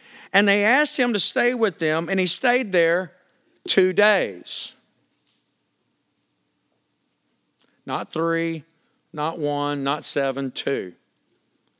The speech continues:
Because there's something special about the third day. And he's been gone how long?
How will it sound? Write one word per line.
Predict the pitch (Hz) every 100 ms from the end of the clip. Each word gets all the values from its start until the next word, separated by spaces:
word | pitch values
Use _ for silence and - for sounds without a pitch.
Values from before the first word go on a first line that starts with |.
| _ _ _ _ _ _ _ _ _
Because | 139 151 131
there's | 127
something | - 156 151
special | 131 - 156 151 143
about | 139 135
the | 131
third | - 165 165 151
day. | 123 117 92 - _ _ _ _ - - _ _ _ _ -
And | 135
he's | 131
been | 120 139
gone | 139 139 135
how | 151 156
long? | 139 113 98